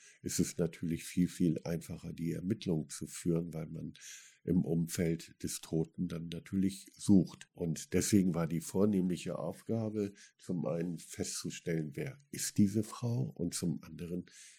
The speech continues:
wie ist sie denn ums Leben gekommen. Und wir hatten Glück, also wenn man da von Glück sprechen kann, dass die Frau an einer Skoliose litt.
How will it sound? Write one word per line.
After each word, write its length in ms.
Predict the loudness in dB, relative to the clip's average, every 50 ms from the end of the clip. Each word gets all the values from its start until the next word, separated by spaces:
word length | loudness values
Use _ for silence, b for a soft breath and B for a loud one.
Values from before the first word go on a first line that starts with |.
| B B
wie 180 | 0 2 2 2
ist 160 | 2 0 -2
sie 120 | -2 -2
denn 300 | 0 0 -2 -4 -6 -6
ums 240 | -6 -6 -4 0 2
Leben 320 | 4 4 4 4 2 -4 -6
gekommen. 480 | -10 -12 -14 -16 -16 -16 -16 -18 -20 _ _ _ _ _ _
Und 180 | -4 0 2 4
wir 140 | 4 4 4
hatten 280 | 2 0 -2 -2 -2
Glück, 500 | 0 2 4 4 4 4 2 -4 -16 -16 -12
also 340 | -12 -10 -6 -6 -6 -4 -4
wenn 140 | -6 -6 -4
man 160 | -6 -6 -6
da 120 | -6 -8 -8
von 260 | -8 -8 -6 -6 -6
Glück 200 | -4 -6 -6 -6 -8
sprechen 440 | -8 -4 -2 -2 -2 -2 -4 -6 -6
kann, 340 | -4 -4 -2 -2 -4 -4 B B B B B B B
dass 220 | B -6 -6 -6 -4
die 100 | -4 -4
Frau 320 | -4 -6 -8 -6 -4 -2
an 160 | -2 -2 -4
einer 380 | -6 -8 -8 -8 -8 -8 -8 -8
Skoliose 800 | -10 -12 -10 -8 -4 -2 -2 -2 -2 0 0 0 0 0 -2 -4
litt. 400 | -4 -4 -4 -6 -6 -8 -18 -20